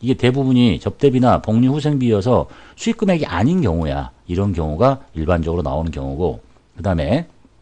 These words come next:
어, 임대보증금에 대한 간주 임대료, 저기 전산세무 일 급, 세무 이 급 하실 때도 배우셨죠? 부동산 임대 공급가의 명세서 작성할 때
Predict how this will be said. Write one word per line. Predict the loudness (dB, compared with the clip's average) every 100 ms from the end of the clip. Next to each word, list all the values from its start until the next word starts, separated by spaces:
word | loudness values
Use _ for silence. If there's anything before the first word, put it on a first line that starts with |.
| _ _ _ _ -20 _ -20 -20 _ -6
어, | -2
임대보증금에 | 2 6 8 8 6 4 4 6
대한 | 6 4
간주 | 2 0 2 2 2
임대료, | 4 4 4 4 4 0 -8 _ -20 _ _ _ _ -16
저기 | -12 -12 -14 _ -6
전산세무 | -2 0 0 0 -2
일 | -2 0
급, | -2 -2 -6
세무 | -6 -2 -2
이 | -2
급 | -4 -4
하실 | -4 -4 -4
때도 | 0 0 0
배우셨죠? | -2 -4 -4 -4 -2 0 -2 -8 -14
부동산 | -6 -2 0 0
임대 | 2 0
공급가의 | 0 -2 -4 -2 -2
명세서 | -2 -2 -4 -6
작성할 | -10 -6 -6 -2
때 | 0 0